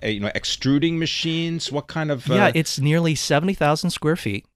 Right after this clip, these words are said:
Speaker 2: It, you'll see produce off the line up to one point four million pounds a month when we're at capacity. Today, you know, we're ramping up. It's only been open for two months, but you would see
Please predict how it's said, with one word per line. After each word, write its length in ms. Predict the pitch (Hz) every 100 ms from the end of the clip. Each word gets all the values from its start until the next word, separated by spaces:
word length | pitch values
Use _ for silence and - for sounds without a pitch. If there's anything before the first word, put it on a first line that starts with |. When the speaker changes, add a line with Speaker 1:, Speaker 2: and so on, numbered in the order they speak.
| _
Speaker 2:
It, 180 | 147 139
you'll 220 | 143 143 160
see 300 | - 160 160
produce 480 | - 139 151 156 -
off 320 | 131 147 -
the 120 | 139
line 480 | 127 127 143 170 170 _
up 220 | 165 - -
to 440 | - 113 110 113
one 240 | 117 135 147
point 240 | - 139
four 220 | - 127
million 320 | 113 113 110 104
pounds 400 | - 147 131 107
a 40 |
month 440 | 107 135 104 -
when 100 | 120
we're 100 | 110 107
at 120 | 101
capacity. 640 | 113 143 147 - - 95 - - - -
Today, 220 | - 240 226
you 120 | 180
know, 100 | 175
we're 100 | 180
ramping 380 | 151 143 147 123
up. 200 | 143 -
It's 220 | 120 -
only 220 | 123 127
been 160 | 117 117
open 240 | 113 117
for 140 | 110 107
two 220 | - 113
months, 320 | 117 113 101
but 120 | -
you 160 | 127 175
would 140 | 180
see 480 | - - 202 123 123